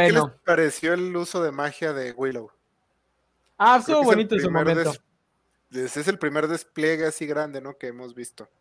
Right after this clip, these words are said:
Speaker 2: Sí, sí, estuvo bonito, porque también se da a entender que no controla mucho, o sea, es como que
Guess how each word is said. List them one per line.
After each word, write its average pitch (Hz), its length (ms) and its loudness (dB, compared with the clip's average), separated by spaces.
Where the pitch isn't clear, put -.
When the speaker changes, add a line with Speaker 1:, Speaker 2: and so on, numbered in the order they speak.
Speaker 2:
Sí, 196 240 6
sí, 190 80 0
estuvo 220 260 2
bonito, 202 300 4
porque 214 140 2
también 233 260 2
se 269 100 2
da 247 60 8
a 247 40 6
entender 226 360 0
que 220 80 2
no 202 220 2
controla 190 420 4
mucho, 175 300 -2
o 143 40 -6
sea, 185 140 2
es 190 80 -2
como 180 240 0
que 135 440 -2